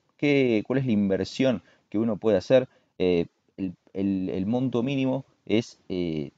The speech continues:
dependiendo de qué planes uno quiera elegir y demás, pero uno decide poner una plata en esta, en esta plataforma y después va a generar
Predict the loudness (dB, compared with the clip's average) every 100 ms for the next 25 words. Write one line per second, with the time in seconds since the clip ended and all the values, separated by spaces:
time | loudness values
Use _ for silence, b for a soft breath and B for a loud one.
0 | _ -8 -2 -2 0 0 0 -2 -2 -6
1 | -4 0 0 0 -4 -6 -4 -4 -2 -4
2 | -4 -2 -2 0 -2 -4 -14 _ -2 0
3 | -2 -8 -8 -6 -6 -6 -8 -6 -2 0
4 | -2 -6 _ _ -14 -6 -4 -4 -8 -20
5 | -18 -12 0 0 2 -4 -8 -8 -10 -8
6 | -10 -10 -2 0 2 2 0 -6 B B
7 | 0 2 4 4 6 4 2 0